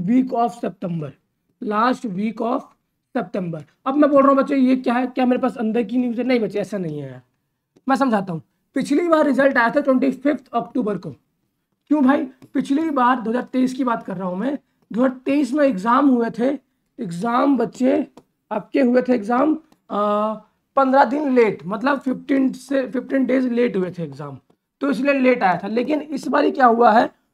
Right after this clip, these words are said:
दो हज़ार चौबीस के अंदर भाई, रिज-, एग्जाम जो हुआ है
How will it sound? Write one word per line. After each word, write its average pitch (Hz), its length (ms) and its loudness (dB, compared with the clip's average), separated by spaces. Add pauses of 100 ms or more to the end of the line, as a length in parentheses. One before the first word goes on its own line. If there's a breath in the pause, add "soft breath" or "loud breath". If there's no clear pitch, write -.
दो 214 60 -2
हज़ार 262 140 4
चौबीस 240 380 0
के 220 120 -6
अंदर 208 380 -2 (320)
भाई, 240 220 0
रिज-, 233 320 -2
एग्जाम 226 480 2
जो 240 100 -2
हुआ 202 280 0
है 233 240 -4